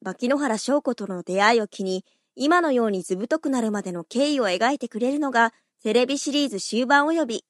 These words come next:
劇場版になるのでしょうか。自分は、今回アニメを見てから原作で足りない部分を補完して、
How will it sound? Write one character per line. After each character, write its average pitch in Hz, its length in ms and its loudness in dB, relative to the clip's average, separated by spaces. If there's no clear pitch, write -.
劇 196 260 -6
場 262 200 4
版 285 180 2
に 285 100 -2
な 285 120 0
る 320 100 -2
の 320 120 -4
で 240 120 -8
し - 120 -8
ょ 226 40 -6
う - 40 -8
か。 - 180 -4
自 226 100 -2
分 302 200 0
は、 302 220 4
今 392 220 -2
回 277 240 -2
ア 233 80 0
ニ 294 120 0
メ 269 100 0
を 214 80 -2
見 220 120 -4
て 254 100 -4
か 202 120 -8
ら 190 180 -4
原 190 160 -2
作 240 240 -4
で 240 160 0
足 202 100 -4
り 226 80 -2
な 277 120 0
い 294 60 0
部 320 140 0
分 285 240 -2
を 185 60 -6
補 175 140 -14
完 247 240 -6
し - 80 -14
て、 285 220 -4